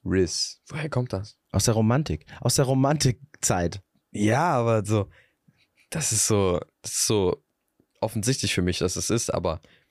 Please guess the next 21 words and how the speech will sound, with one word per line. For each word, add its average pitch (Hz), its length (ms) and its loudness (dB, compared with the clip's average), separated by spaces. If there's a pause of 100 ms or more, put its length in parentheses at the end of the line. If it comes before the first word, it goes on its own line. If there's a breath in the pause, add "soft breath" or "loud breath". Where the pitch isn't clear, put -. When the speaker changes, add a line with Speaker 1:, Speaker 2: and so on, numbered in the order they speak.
(600 soft breath)
Speaker 1:
ich, - 200 -4
ich - 140 -2
hab 98 120 2
noch 90 80 2
n-, 92 360 2
weiß 104 260 -2
nicht, 104 120 0
wo 107 60 2
das 92 140 2
herkommt. 107 320 -2 (320)
So 90 100 0
bei 90 400 0
Auf - 180 -4
Lock, 104 220 -2
okay, 110 340 -2 (140)
YOLO 95 380 2
auch, 107 240 -2 (440 soft breath)
Side-Eye 92 440 0
auch, 110 380 -2 (960 loud breath)
aber 95 300 0 (260)
Riz, - 560 -4